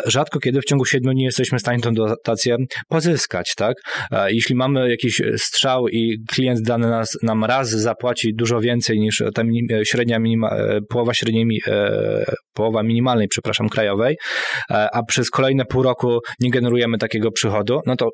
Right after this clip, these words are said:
pojawia się kolejny problem, tak? No bo nie chcielibyśmy prowadzić działalności gospodarczej, a musimy ją uruchomić.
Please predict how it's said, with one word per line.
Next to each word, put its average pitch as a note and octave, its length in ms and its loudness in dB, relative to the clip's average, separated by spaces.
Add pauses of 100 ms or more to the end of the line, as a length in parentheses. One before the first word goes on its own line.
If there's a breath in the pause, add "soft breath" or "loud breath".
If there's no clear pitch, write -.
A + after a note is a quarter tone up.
pojawia B2 240 2
się A#2+ 120 -2
kolejny B2 300 2
problem, A2+ 360 0
tak? A#2 260 0
No A2+ 160 0
bo A2+ 200 2
nie B2 180 2
chcielibyśmy C#3+ 520 0
prowadzić A2+ 360 0
działalności A#2 380 0
gospodarczej, B2+ 500 0
a A#2 60 0
musimy B2+ 300 2
ją B2 60 2
uruchomić. G#2+ 560 0